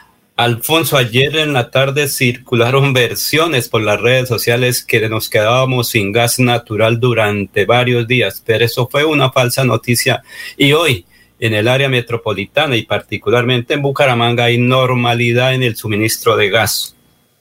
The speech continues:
Nuevas medidas fueron tomadas ayer en el puesto de mando unificada. Sigue el toque de queda y otras medidas. Más adelante el señor secretario de Salud Departamental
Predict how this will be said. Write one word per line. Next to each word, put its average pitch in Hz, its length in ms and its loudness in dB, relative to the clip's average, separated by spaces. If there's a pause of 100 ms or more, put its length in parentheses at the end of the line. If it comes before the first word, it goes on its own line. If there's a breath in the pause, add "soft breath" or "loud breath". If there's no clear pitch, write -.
(400)
Nuevas 139 440 2
medidas 139 580 0
fueron 139 440 0
tomadas 127 540 -2
ayer 110 360 0
en 120 260 0
el 107 240 -2 (140)
puesto 123 480 0
de 104 140 0
mando 113 360 0
unificada. 113 800 0 (640 loud breath)
Sigue 165 520 2
el 120 160 -2
toque 143 360 -2
de 120 180 -2
queda 143 240 0
y 135 80 -2
otras 135 420 -2
medidas. 120 380 0
Más 120 240 -2
adelante 113 540 0
el 117 100 -2
señor 101 340 0
secretario 120 720 0
de 104 100 0
Salud 101 360 0
Departamental 101 880 0